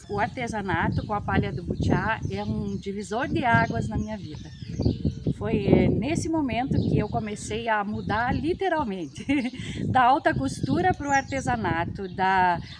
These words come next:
profissão de professora de curso de moda, é, professora de modelagem e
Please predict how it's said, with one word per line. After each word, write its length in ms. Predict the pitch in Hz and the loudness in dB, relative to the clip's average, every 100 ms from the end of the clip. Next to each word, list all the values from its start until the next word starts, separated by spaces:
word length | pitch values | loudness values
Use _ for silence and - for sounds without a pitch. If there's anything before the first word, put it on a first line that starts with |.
| - | -6
profissão 560 | 254 240 - 240 247 | -6 -6 0 2 4
de 120 | 240 226 | 0 -6
professora 680 | 233 226 226 - 247 269 | -8 -8 -6 -2 0 -2
de 300 | 190 214 202 | -2 -2 -2
curso 320 | - 226 - | -4 -6 -4
de 100 | 202 | -4
moda, 500 | 214 226 233 262 320 427 - - - - - | 0 2 4 4 0 -2 -6 -4 -4 -2 -4
é, 140 | - | 0
professora 580 | 214 220 247 247 247 233 | 0 -2 -4 -4 -2 -2
de 520 | 202 220 220 202 196 | -4 -4 -2 -2 -2
modelagem 800 | 190 202 196 180 196 247 269 196 202 | -2 -2 0 2 4 4 2 -2 -6
e 460 | 196 190 185 175 | -6 -6 -4 -6